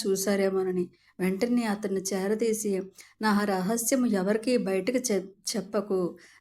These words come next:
జాగ్రత్త, తెలిసిందా? నీకేం కావాలో కోరుకో" అని అనగానే, "ప్రభు, రేపు నా తండ్రి గారి పితృకార్యము, శ్రాద్ధము ఉంది.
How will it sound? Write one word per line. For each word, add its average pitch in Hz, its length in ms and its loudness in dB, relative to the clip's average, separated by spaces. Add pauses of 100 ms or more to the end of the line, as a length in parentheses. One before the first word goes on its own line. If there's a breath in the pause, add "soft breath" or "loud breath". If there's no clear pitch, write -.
జాగ్రత్త, 196 720 2
తెలిసిందా? 202 600 -2 (120)
నీకేం 220 500 4
కావాలో 240 440 0
కోరుకో" 190 640 0 (340 soft breath)
అని 214 160 0
అనగానే, 202 460 0
"ప్రభు, 202 560 0 (280 loud breath)
రేపు 220 260 4
నా 208 160 2
తండ్రి 196 360 0
గారి 247 240 4
పితృకార్యము, 214 840 0
శ్రాద్ధము 196 560 -2
ఉంది. 185 340 -6